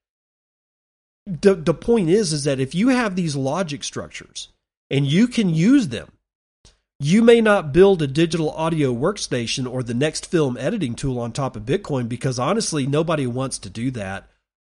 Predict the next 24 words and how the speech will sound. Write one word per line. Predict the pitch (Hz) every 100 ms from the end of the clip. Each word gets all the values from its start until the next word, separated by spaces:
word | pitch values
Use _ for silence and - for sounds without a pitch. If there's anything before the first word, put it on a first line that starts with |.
| _ _ _ _ -
But | 123 -
contract | - 143 151 175 180 170 156 175
execution, | 170 - 139 151 160 - 226 214 -
and | - 170
yes, | 180 165 175
I, | 175 175 165
I | 143 156
get | 170 160
it. | 165
We | 143
already | 147 170
have | 160 156 151 139
different | 147 143 160
styles | - 160 143 143
of | 139
contract | 165 180 165 131
execution, | 127 120 - 139 131 139 - - -
but | 135
this | 147 190 220
one | 226 220
is | 165 143
as | 135 123
close | - - 165 165 170 -
to | - - 226 135 107 104